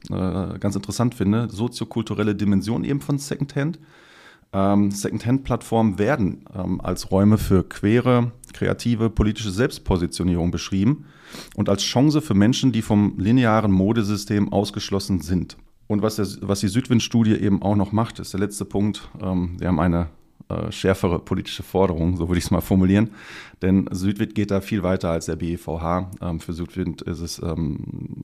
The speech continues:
wichtig, Überproduktion nicht nur anzusprechen, sondern eben auch aktiv zu stoppen, Werbung für Fast Fashion einzuschränken, erweiterte Herstellerverantwortung mitsamt Finanzierung von Renaturierung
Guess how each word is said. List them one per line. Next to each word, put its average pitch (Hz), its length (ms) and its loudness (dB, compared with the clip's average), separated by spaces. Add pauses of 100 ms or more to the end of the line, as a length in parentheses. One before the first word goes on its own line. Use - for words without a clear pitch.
(140)
wichtig, - 680 -6 (180)
Überproduktion 95 880 -2
nicht 90 140 -2
nur 87 120 -2
anzusprechen, 90 600 -4
sondern 85 220 -4
eben 82 200 -6
auch - 80 -10
aktiv - 360 -12
zu - 100 -12
stoppen, - 460 2 (520)
Werbung 113 320 6
für - 160 0
Fast 101 360 2
Fashion 101 340 -2
einzuschränken, 92 840 -2
erweiterte 92 640 -2
Herstellerverantwortung 92 1080 -2
mitsamt 87 340 -2
Finanzierung 92 640 -4
von 85 220 -6
Renaturierung 104 880 -2